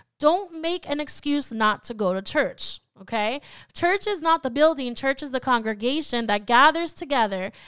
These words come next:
to praise God. Church is the gathering of people in corporate worship or in a location that there's people there who can pray with you, who can lift you up, and there's a pastor there who can give the word of God to you in a way that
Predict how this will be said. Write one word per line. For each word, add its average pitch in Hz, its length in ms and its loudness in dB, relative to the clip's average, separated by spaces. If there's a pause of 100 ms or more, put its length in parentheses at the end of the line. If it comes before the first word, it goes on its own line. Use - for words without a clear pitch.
to 269 100 -4
praise 233 440 -2
God. 208 320 2 (300)
Church 339 360 0
is 294 320 0
the 247 140 -2
gathering 330 580 2
of 330 160 -6
people 240 720 -4 (340)
in 269 200 0
corporate 294 500 0
worship 247 560 -2 (220)
or 269 160 6
in 277 160 0
a 262 60 2
location 262 840 -4 (260)
that 240 400 6
there's 240 300 0 (260)
people 381 440 -4
there 294 280 2
who 262 120 -6
can 220 200 -8
pray 285 280 -2
with 349 220 -8
you, 320 460 -4
who 269 120 -10
can 208 220 -8
lift 254 240 -4
you 330 160 -4
up, 294 220 2 (220)
and 254 360 0
there's 247 240 0
a 247 60 -8
pastor 294 500 0
there 269 340 0
who 262 120 -6
can 214 260 -8 (340)
give 302 280 -2
the 330 100 0
word 277 220 2
of 262 120 -2
God 254 280 4
to 247 140 -8
you 226 180 -4
in 208 80 -4
a 233 60 0
way 240 180 2
that 226 240 0